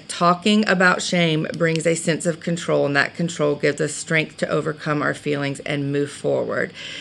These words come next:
So while I think the Holy Spirit also will give us, um, Holy Sp-, Spirit empowerment and healing and things like that when we go to Jesus,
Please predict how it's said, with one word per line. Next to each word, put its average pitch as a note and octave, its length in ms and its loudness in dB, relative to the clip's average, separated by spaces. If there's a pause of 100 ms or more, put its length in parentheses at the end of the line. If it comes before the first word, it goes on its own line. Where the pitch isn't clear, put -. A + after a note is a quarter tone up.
(120)
So F#3 220 6
while F3+ 200 10
I F3 140 8
think F#3 400 0 (300)
the E3 100 0
Holy D#3+ 240 4
Spirit F3 640 4
also D3+ 500 4
will D#3 180 2
give D3+ 280 4
us, D3 500 2
um, D3 320 2
Holy D#3 260 0
Sp-, D3 460 -2
Spirit D3 560 0
empowerment C#3+ 840 0
and D3 160 -2
healing C#3 600 -2
and C#3+ 120 -6
things C#3+ 220 -4
like C3 160 -4
that C3 160 0
when C#3 140 -2
we C3+ 80 -4
go C#3 140 2
to C3+ 100 0
Jesus, E3 500 0